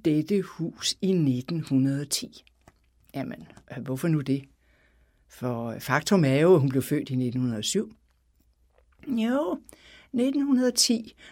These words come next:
var året for den mexikanske revolutions udbrud, og Frida besluttede sig ganske simpelt for den fortælling, at hun blev født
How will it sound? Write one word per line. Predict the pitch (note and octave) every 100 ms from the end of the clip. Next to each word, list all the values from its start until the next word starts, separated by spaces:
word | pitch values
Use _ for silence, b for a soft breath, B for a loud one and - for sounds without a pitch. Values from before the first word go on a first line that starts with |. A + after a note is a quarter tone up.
| B
var | A3 A3+
året | F#3 - F3+
for | E3+
den | D#3+ D3+
mexikanske | D3+ - D#3+ - A3+ - - - A3
revolutions | G#3 G3 G3 - - - -
udbrud, | - C3+ - B2+ D#3+ _ B B B B
og | D#3
Frida | - B3 D4
besluttede | C#4+ - A3 D4 D#4
sig | - D#3
ganske | B2+ C3+ F#3
simpelt | - - G#3 -
for | C3
den | D3 -
fortælling, | C#3 - A3 B3+ C4 B B
at | G#3 -
hun | A3+ A3
blev | A3 G#3
født | - - D4 D#4